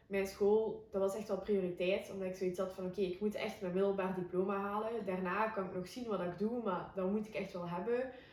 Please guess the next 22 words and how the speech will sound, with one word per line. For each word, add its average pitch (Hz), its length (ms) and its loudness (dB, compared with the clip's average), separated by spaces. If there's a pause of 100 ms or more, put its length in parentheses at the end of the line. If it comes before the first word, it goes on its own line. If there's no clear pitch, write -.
(500)
Ehm, 214 580 8 (120)
dus 196 180 -2
dan 214 120 2
heb 208 120 4
ik - 100 -2
ook 214 140 2
voor, 208 240 -4 (160)
bij 190 160 -2
mezelf 185 400 0
afgesproken 190 520 -4
van, 185 120 -2
"Oké, 185 280 2
vanaf 180 280 -2
dat 180 100 -2
ik 175 80 -6
gedaan 175 260 0
heb 190 100 2
met 180 140 -4
middelbaar, 196 560 0
ga 185 80 -2
ik 175 120 -4
wel 180 300 2